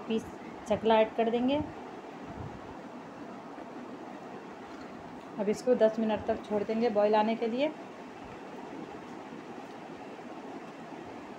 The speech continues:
देखिए हमारा अदहन अच्छे से पक गया।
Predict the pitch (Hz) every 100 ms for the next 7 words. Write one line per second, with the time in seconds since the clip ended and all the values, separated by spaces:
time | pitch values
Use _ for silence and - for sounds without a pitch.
0 | - 226 226 262 247 214 185 180 214 214
1 | - 214 - 311 - - - - - -
2 | - - - 202 180 214